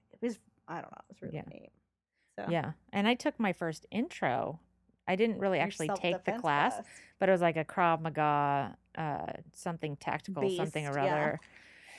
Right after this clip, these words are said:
Speaker 2: uh, intro to self-defense, and it was fun, except for I almost had a panic attack. That wasn't that
Speaker 1: Yeah,
Speaker 2: fun.
Speaker 1: that's a little
Speaker 2: It was
Speaker 1: weird.
Speaker 2: weird. The guy came out in his, like, riot gear, and I don't know if I had a bad experience in a riot
Speaker 1: <laughs>
Speaker 2: or,
Speaker 1: I
Speaker 2: or
Speaker 1: blocked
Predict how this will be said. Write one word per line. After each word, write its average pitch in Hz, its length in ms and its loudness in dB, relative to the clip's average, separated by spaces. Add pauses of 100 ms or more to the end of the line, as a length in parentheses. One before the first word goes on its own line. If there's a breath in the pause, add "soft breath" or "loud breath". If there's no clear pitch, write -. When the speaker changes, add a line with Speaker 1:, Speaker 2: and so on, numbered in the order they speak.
(320 soft breath)
Speaker 2:
uh, - 400 -4 (340)
intro 185 280 -4
to 143 80 -4
self-defense, 151 680 -6
and - 80 -8
it - 80 -10
was 151 180 -8
fun, 139 220 -4
except 143 240 -8
for 143 80 -4
I 95 40 -2
almost 120 200 -8
had - 100 -8
a - 60 -10
panic 127 320 -8
attack. - 380 -10
That - 140 -4
wasn't - 280 -8
that - 160 -10
Speaker 1:
Yeah, 294 80 -8
Speaker 2:
fun. 294 320 -4
Speaker 1:
that's 269 180 -10
a 330 60 -8
little 311 300 -10
Speaker 2:
It - 340 -6
was 156 160 -2
Speaker 1:
weird. 151 80 -8
Speaker 2:
weird. 135 260 -2
The 147 80 -2
guy 151 160 2
came 151 240 -4
out 127 180 2
in 139 120 -2
his, 143 400 -8 (420)
like, 147 280 -10 (640)
riot 135 480 -2
gear, 170 500 -4
and 143 300 -6 (220)
I 165 60 -2
don't 170 140 0
know 165 120 0
if 165 100 -6
I 165 40 -6
had 165 140 0
a 165 60 -4
bad 156 260 2
experience 170 560 -2
in 131 80 -6
a 117 60 -6
riot 233 800 4
Speaker 1:
<laughs> - 40 0
Speaker 2:
or, 170 320 8 (960 loud breath)
Speaker 1:
I 320 100 2
Speaker 2:
or 180 120 8
Speaker 1:
blocked 202 140 6